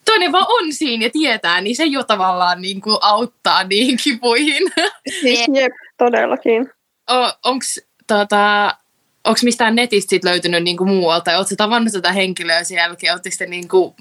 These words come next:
Speaker 1: millaisissa yhteyksissä vaikka nykyään?
Speaker 3: No, no mä en oo vielä tavannut niinku kasvotusten, mut pidetään kyllä niinku yhteyttä just,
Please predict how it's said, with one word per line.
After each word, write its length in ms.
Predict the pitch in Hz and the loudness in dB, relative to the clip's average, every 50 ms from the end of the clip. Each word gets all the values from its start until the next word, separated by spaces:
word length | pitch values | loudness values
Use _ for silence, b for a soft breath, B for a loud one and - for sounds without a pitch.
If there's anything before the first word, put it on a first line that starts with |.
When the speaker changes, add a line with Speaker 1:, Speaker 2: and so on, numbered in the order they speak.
| 123 - | -14 -6
Speaker 1:
millaisissa 500 | - 208 202 190 190 185 180 156 - 196 | 0 2 2 4 2 2 0 0 0 -2
yhteyksissä 560 | 185 - - - 139 - - 240 208 - 208 | -2 0 0 0 0 0 0 -2 -2 0 0
vaikka 160 | 190 202 - - | -2 -2 -2 -4
nykyään? 480 | 220 214 - 214 214 220 233 247 233 - _ _ _ _ _ - | -4 -2 -2 -2 0 0 0 -2 -4 -6 _ _ _ _ _ -6
Speaker 3:
No, 260 | - 262 277 277 294 302 | -2 0 2 2 2 0
no 60 | 302 | 0
mä 120 | 302 320 349 | 0 0 0
en 100 | 381 440 | 0 -2
oo 60 | 427 | -2
vielä 220 | 415 359 330 320 320 | 0 0 -2 -2 0
tavannut 580 | 339 349 403 440 427 359 311 285 269 254 254 - | 0 0 0 0 0 0 0 0 -2 -4 -4 -4
niinku 240 | 262 247 240 233 | -2 -2 -2 -2
kasvotusten, 720 | 247 - 392 440 - - 370 262 269 277 269 - 269 262 262 | -2 -2 -2 -2 -2 -6 -4 -4 -4 -4 -4 -2 0 0 0
mut 200 | 254 254 254 - | 0 -2 -2 -2
pidetään 460 | 277 262 262 262 254 262 240 240 240 | -4 -2 0 0 0 0 0 -2 0
kyllä 180 | 240 240 240 240 | -2 -2 -2 -2
niinku 220 | 240 240 240 226 | -2 -2 -4 -4
yhteyttä 760 | 247 285 285 277 - - 214 208 202 202 _ - 196 185 165 - | -2 -2 -4 -4 -2 0 0 0 0 -2 _ -2 0 0 0 -2
just, 360 | 147 190 190 190 - - - | -4 -8 -8 -8 -10 -12 -14